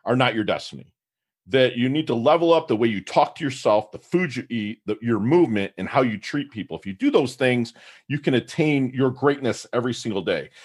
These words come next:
He wants to ma-, make sure that you push the, that he pushes his needle by mentoring. You know, you know that there is always another level. And if you know that there is and you're stuck, let me make a warm introduction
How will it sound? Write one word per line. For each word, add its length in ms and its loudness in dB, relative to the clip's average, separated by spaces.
He 80 -2
wants 300 2
to 100 0
ma-, 180 4
make 220 -2
sure 220 -2
that 60 -2
you 120 -2
push 400 -4
the, 120 -2
that 180 0
he 120 -4
pushes 460 -2
his 220 -4
needle 420 0
by 120 4
mentoring. 640 -4
You 100 -4
know, 120 2
you 260 -10
know 260 0
that 160 0
there 140 2
is 100 -2
always 420 4
another 280 -2
level. 420 -8
And 100 -10
if 160 -8
you 120 -8
know 300 2
that 180 2
there 220 4
is 160 0
and 100 -4
you're 100 -6
stuck, 480 0
let 140 -4
me 100 -6
make 180 -2
a 60 -2
warm 380 -2
introduction 720 0